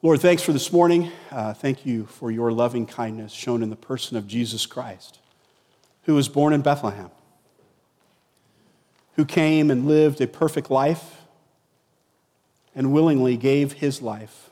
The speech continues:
for us. His blood shed so that ours would be redeemed, that we might be restored, that we might find rest.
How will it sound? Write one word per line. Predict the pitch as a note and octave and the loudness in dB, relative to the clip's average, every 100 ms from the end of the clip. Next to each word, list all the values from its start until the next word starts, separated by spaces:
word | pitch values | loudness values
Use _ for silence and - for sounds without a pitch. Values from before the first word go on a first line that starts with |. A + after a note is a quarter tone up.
| _ | _
for | - C3 G#2 | -12 -8 -8
us. | F2+ - - - _ _ _ _ _ _ _ _ _ _ _ _ _ _ _ _ _ _ _ _ _ _ _ _ _ _ _ _ _ _ _ _ | -8 -18 -18 -20 _ _ _ _ _ _ _ _ _ _ _ _ _ _ _ _ _ _ _ _ _ _ _ _ _ _ _ _ _ _ _ _
His | E3 D#3+ D#3 | 0 0 0
blood | C#3 C#3+ C#3+ | 0 0 0
shed | - - C#3 C#3 C3+ | -2 -2 -2 -2 -6
so | - | -8
that | B2 A#2+ | -8 -8
ours | - A#2+ B2+ B2+ - - - _ _ _ _ _ | -4 -2 -2 -4 -6 -10 -14 _ _ _ _ _
would | A#2+ B2 | -4 -4
be | A#2+ A#2+ A#2 A2+ B2+ - | -2 -4 -4 -8 -14 -12
redeemed, | A#2 A2 A#2 F2+ - _ _ _ _ _ _ _ _ _ _ _ _ _ _ _ _ | -10 -6 -8 -8 -18 _ _ _ _ _ _ _ _ _ _ _ _ _ _ _ _
that | B2+ C3+ | -4 0
we | D3 | 4
might | D#3+ C#3+ C#3+ | 6 4 2
be | C3+ | -2
restored, | C3+ B2+ - B2+ G2 - _ _ _ _ _ _ _ _ _ _ - | -2 -6 -8 -10 -12 -20 _ _ _ _ _ _ _ _ _ _ -6
that | - | -4
we | D3+ D3+ | 0 2
might | C#3+ C#3 | 2 -2
find | - B2+ A#2+ A2+ | -2 -2 -2 -4
rest. | A2 F#2+ - - _ | -8 -10 -16 -20 _